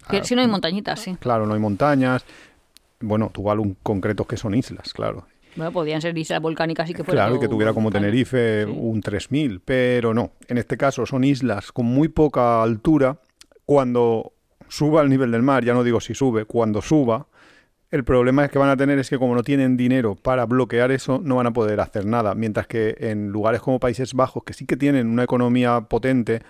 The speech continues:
Speaker 2: van a poder crear presas, van a
Speaker 1: Pero si
Speaker 2: poder
Speaker 1: parecemos
Speaker 2: crear
Speaker 1: castores los
Speaker 2: barreras,
Speaker 1: humanos.
Speaker 2: barreras para evitar que, que ese mar entre dentro del, dentro del país. Pero es que como llegara a subir dos o tres metros, es que, vamos, le inundaban,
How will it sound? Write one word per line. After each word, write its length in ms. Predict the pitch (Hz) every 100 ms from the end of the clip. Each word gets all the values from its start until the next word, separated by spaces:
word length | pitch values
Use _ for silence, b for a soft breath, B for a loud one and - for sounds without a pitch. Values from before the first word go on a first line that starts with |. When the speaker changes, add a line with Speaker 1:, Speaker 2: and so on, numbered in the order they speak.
| B
Speaker 2:
van 120 | 117
a 80 | 113
poder 280 | 117 113 110
crear 360 | 117 110 101 _ - -
presas, 480 | 120 127 127 123 117
van 120 | 117
a 80 | 107
Speaker 1:
Pero 140 | 117
si 60 | 120
Speaker 2:
poder 20 |
Speaker 1:
parecemos 260 | - - 120
Speaker 2:
crear 140 | 120 123
Speaker 1:
castores 280 | 117 - -
los 60 | 113
Speaker 2:
barreras, 100 | 117
Speaker 1:
humanos. 280 | 175 220 170 B B B -
Speaker 2:
barreras 480 | 117 113 117 123 -
para 320 | 131 120 110
evitar 420 | 101 101 110 117
que, 400 | 117 131 127 - -
que 140 | 131
ese 180 | 110 143
mar 300 | 123 131 147 -
entre 320 | 127 147 107
dentro 340 | 104 95 101
del, 340 | 92 90 90 90 b b b b
dentro 280 | 113 101 101
del 120 | 92
país. 420 | - 92 131 - - b b b b b b b b b b -
Pero 140 | 151
es 80 | 131
que 240 | - 175 -
como 280 | 143 131
llegara 360 | 117 113 123 160
a 60 | 160
subir 280 | 156 147 131
dos 120 | 139
o 60 | 127
tres 160 | 127
metros, 560 | 120 135 - 185 226 -
es 160 | - -
que, 280 | - 143 160
vamos, 360 | 117 143 135
le 80 | 113
inundaban, 720 | 110 110 107 117 143 170 -